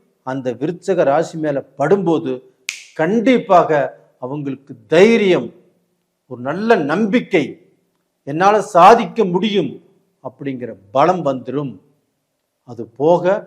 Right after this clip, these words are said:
அந்த சனி பகவானும் ஒன்பதாம் இடத்துல இருக்கிறாங்க. அந்த சனி பகவானையும் அந்த குரு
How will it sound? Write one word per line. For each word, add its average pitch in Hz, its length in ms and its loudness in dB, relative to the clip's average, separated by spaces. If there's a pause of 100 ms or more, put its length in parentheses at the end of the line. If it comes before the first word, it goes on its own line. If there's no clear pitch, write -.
(380)
அந்த 127 160 -10 (140)
சனி 185 200 0 (120)
பகவானும் 156 500 0 (600)
ஒன்பதாம் 202 480 6
இடத்துல 147 280 -6
இருக்கிறாங்க. 131 440 -2 (640)
அந்த 135 360 -4 (120)
சனி 190 260 2 (100)
பகவானையும் 185 680 2 (420)
அந்த 151 260 -2 (240)
குரு 240 200 4